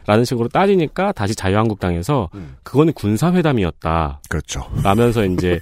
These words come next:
Speaker 2: <laughs>
Speaker 1: 반사를 했는데
Speaker 2: 네.
Speaker 1: 거기에 또 걸려든 게
Speaker 2: 음.
Speaker 1: 시월 사일 날 이 김무성 대표가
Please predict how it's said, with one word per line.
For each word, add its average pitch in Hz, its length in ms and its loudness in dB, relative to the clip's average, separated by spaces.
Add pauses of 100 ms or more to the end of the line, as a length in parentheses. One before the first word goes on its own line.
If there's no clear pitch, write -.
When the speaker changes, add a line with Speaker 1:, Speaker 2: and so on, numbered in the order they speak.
(160)
Speaker 2:
<laughs> - 180 -14
Speaker 1:
반사를 135 480 4
했는데 160 460 2
Speaker 2:
네. 226 100 -8
Speaker 1:
거기에 113 360 2 (100)
또 226 160 4
걸려든 107 420 2
게 175 220 0 (120)
Speaker 2:
음. 90 160 -14
Speaker 1:
시월 220 360 4
사일 220 260 0
날 147 240 2
이 92 240 2
김무성 139 340 4
대표가 90 560 2